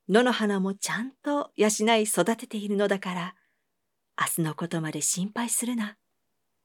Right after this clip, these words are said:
とお語りになりました。それは、明日のことを心配しすぎて、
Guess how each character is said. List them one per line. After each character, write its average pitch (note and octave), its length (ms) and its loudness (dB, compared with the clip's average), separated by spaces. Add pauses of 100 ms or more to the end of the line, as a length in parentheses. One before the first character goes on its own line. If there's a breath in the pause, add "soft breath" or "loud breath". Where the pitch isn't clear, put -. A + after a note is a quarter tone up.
(140)
と G3+ 300 -2
お F#3 60 -8
語 F3+ 60 -10 (240)
り F#3+ 80 0
に F#3 80 0
な F3+ 100 -4
り F3+ 140 -4
ま F#3+ 100 -6
し - 120 -6
た。 - 180 -12 (2250)
そ - 180 -2
れ E3 140 0
は、 E3 240 -4 (340)
明 E3+ 60 2
日 - 160 -2
の F#3+ 140 2
こ G3 120 -4
と F3+ 140 -2
を D#3+ 60 -2
心 F3 340 -6
配 G#3+ 160 -6
し G#3+ 100 -4
す - 160 -2
ぎ A3 140 -6
て、 F#3+ 320 -4